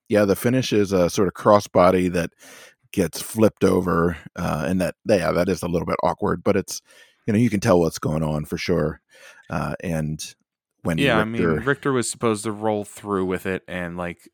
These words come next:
Speaker 2: I don't know if they just got tangled up or they didn't have enough momentum, and you can see them shift their position so that Leilani's getting pinned.
Speaker 1: Yeah.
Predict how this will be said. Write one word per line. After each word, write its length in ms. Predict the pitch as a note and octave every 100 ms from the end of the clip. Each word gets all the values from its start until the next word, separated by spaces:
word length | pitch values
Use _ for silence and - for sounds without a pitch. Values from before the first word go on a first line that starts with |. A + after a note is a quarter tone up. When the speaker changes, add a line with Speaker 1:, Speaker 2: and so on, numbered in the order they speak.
| -
Speaker 2:
I 160 | F#2+ G#2
don't 140 | F#2+
know 120 | G2
if 80 | F#2+
they 140 | F#2+
just 160 | F2 F2
got 180 | F#2+ -
tangled 360 | A#2+ G#2+ G2
up 220 | A2+ A2+ G2
or 80 |
they 200 | F2 F#2+
didn't 220 | F2 F#2+ F#2
have 140 | F#2
enough 240 | F#2 F#2+
momentum, 600 | - F2 G#2 G#2 G2+ F#2 - - - -
and 140 | G#2+
you 60 | G2+
can 140 | G#2+
see 200 | G2 A#2
them 160 | G#2 G2
shift 260 | - G2 -
their 120 | F2+
position 480 | F2+ F2 F2+ F#2 F2
so 140 | F2+
that 160 | F2 -
Leilani's 500 | F#2 F2 E2+ E2 D#2+
getting 260 | E2 D2+
pinned. 440 | D2+ D2+ C2 - _ _ _ _ _ - _ -
Speaker 1:
Yeah. 240 | C#2+ C2+